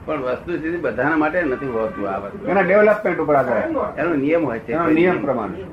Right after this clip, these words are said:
Speaker 1: પૂર્વે કરેલા હોવા જોઈએ.
Speaker 2: હા.
Speaker 1: ભક્તો રૂપે ફરેલા હોય, ભટક
Speaker 2: બરાબર.
Speaker 1: ભટક કરેલા હોવાથી.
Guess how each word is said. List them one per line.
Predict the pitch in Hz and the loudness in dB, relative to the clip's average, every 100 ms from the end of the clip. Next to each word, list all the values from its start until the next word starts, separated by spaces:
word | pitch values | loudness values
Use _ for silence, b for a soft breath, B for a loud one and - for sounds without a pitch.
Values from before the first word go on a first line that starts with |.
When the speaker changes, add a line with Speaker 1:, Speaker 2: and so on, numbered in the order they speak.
| - - - - | -16 -18 -18 -10
Speaker 1:
પૂર્વે | 139 185 | -4 -4
કરેલા | 180 131 156 196 | -2 2 4 4
હોવા | 165 117 107 | 2 0 -2
જોઈએ. | 104 104 101 95 - - 135 | -4 -8 -10 -12 -16 -6 0
Speaker 2:
હા. | 151 110 95 - - - | 2 2 -2 -12 -20 -6
Speaker 1:
ભક્તો | 113 123 - 165 | -4 -2 2 2
રૂપે | 151 180 | 4 2
ફરેલા | - 120 135 156 | 2 0 0 0
હોય, | 101 90 107 | -2 -8 -8
ભટક | 113 113 131 | -6 -4 -4
Speaker 2:
બરાબર. | 117 | -4
Speaker 1:
ભટક | 110 120 92 | -2 -4 -4
કરેલા | 92 123 98 95 | -6 -6 -8 -12
હોવાથી. | 98 101 - 95 | -14 -14 -16 -16